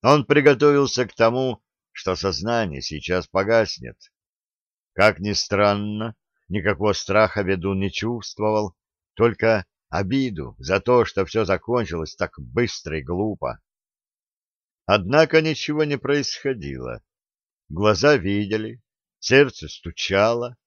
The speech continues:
руки двигались. Женщина отодвинулась, улыбнулась, нырнула вниз. В конец очумевший Олег сунулся было следом, но его опять дёрнули за ногу, за ремень, пнули в бок,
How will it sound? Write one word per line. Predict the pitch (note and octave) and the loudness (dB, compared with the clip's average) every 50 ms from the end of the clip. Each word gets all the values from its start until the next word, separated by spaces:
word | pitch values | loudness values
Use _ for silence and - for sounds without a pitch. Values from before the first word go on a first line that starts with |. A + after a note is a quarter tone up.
| _ _ _ _ _ _ _ | _ _ _ _ _ _ _
руки | - - D#2+ B2 D#3 - - F#2+ | -10 -4 -2 -2 -2 -2 -4 -6
двигались. | E2+ D#2+ G2 A2+ B2 C#3 C#3+ C3 D3 D3 D3+ D3 C3+ - - - _ _ _ _ _ _ _ _ _ _ _ _ _ _ _ _ _ _ _ _ _ _ _ _ _ - | -4 -2 -2 0 0 0 0 0 0 0 0 -4 -6 -10 -16 -20 _ _ _ _ _ _ _ _ _ _ _ _ _ _ _ _ _ _ _ _ _ _ _ _ _ -6
Женщина | F#2+ F#2+ - A2 A2 G#2+ G2+ F2+ - G2+ G2 G2 G2+ G2+ | -6 -2 0 0 0 0 0 -2 -4 -4 -2 0 2 2
отодвинулась, | G2 - G2 G2 F#2+ G2 G#2+ A#2+ A#2+ A2 G2 E2 D2+ D2+ D2 - - - - _ | 2 2 0 0 0 -2 -2 -4 -4 -4 -6 -6 -6 -6 -8 -10 -12 -18 -10 _
улыбнулась, | G2+ G#2+ A2 A#2 G#2+ B2+ B2 C#3 C#3 C3+ G#2+ G2 F2 - - - _ _ _ _ _ _ - | -2 0 2 2 2 0 -2 -2 -2 0 0 0 -2 -4 -8 -16 _ _ _ _ _ _ 0
нырнула | A2 C3+ D3 D3+ D3+ E3+ F3+ F3+ F3 E3 | 2 4 4 4 4 4 4 4 4 4
вниз. | D3+ D3 C3+ C3+ C3 B2+ - - - _ _ _ _ _ _ _ _ _ _ _ _ _ _ _ _ _ _ _ _ | 4 0 -2 -4 -6 -8 -10 -14 -18 _ _ _ _ _ _ _ _ _ _ _ _ _ _ _ _ _ _ _ _
В | - - | -18 -12
конец | - - G2 G2 A#2+ B2+ B2 - G2+ | -6 -4 0 2 2 2 2 0 -2
очумевший | F#2+ - - G2+ G2+ A2+ A#2+ A2 - - F#2+ F#2+ F#2+ | -6 -4 -4 -2 0 0 0 0 -2 -2 0 0 2
Олег | G2 G#2 A#2 B2 - - | 2 2 2 2 0 -4
сунулся | - - G#2+ G#2 G2+ G#2 G2+ - A2 A2 | -6 -6 -4 -4 -2 -4 -4 -4 -4 -2
было | A#2 B2 C3 B2+ | 0 0 -2 -2
следом, | - - F3 G3+ G3 F3 B2 A2 G2 F#2+ E2+ - _ _ _ _ _ _ _ | -2 -2 0 0 0 2 2 0 -2 -2 -4 -8 _ _ _ _ _ _ _
но | - G#2+ C3 | -2 0 2
его | D3 E3 F3 F3 G3+ | 2 4 4 4 4
опять | G3 F#3+ - - - D#3 D3+ D3 C3+ - - - | 4 4 2 0 4 6 6 6 6 2 -4 -14
дёрнули | - G#2+ A2 G#2+ C3 C3 B2+ A#2+ A#2 B2 B2 B2 A#2 | -12 -4 2 4 6 6 4 4 0 -2 -4 -4 -4
за | G#2+ F2+ A#2 A#2+ | -2 -2 0 0
ногу, | B2 A#2+ A#2+ A#2+ A#2+ A2+ A2+ A#2+ G#2+ | 2 2 0 0 0 -2 -4 -6 -6
за | E2 C#2+ C#2+ G2+ A2+ | -6 -4 0 2 2
ремень, | A2 A#2 A2+ A#2 A#2+ B2 B2+ B2+ A#2+ G2 | 2 2 2 0 0 0 0 -2 -6 -8
пнули | - G#2+ G#2+ A#2 A#2+ A2+ A2 | -6 -2 -2 0 0 0 -2
в | G2+ F#2 F#2+ | -2 -4 -4
бок, | F#2 F2 A#2+ B2 C3 B2 - - _ | 0 4 6 6 6 4 2 -4 _